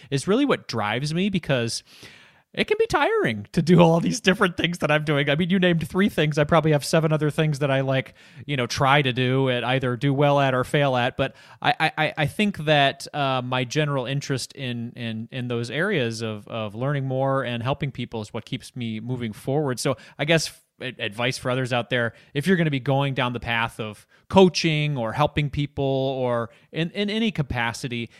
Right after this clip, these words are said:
make sure you really care about the topic, uh, because you're gonna be doing a lot of it. <laughs> And, you know, over time, that's okay. You can change over time, but I think that, uh, when you're really delving into a certain area,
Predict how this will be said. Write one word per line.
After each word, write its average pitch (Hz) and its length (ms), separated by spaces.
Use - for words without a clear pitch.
make 202 140
sure 269 140
you 139 120
really 135 300
care 123 440
about 107 380
the 113 60
topic, 113 600
uh, 113 240
because 123 560
you're 147 80
gonna 156 120
be 139 60
doing 143 200
a 113 60
lot 107 300
of 98 60
it. - 680
<laughs> - 40
And, 156 460
you 247 100
know, 185 100
over 190 200
time, 160 240
that's 165 180
okay. 151 200
You 160 120
can 135 140
change 135 540
over 123 220
time, 113 380
but 120 280
I 131 60
think 131 340
that, 123 380
uh, 110 340
when 127 300
you're 127 120
really 127 220
delving 117 420
into 117 280
a 107 60
certain 110 280
area, 113 540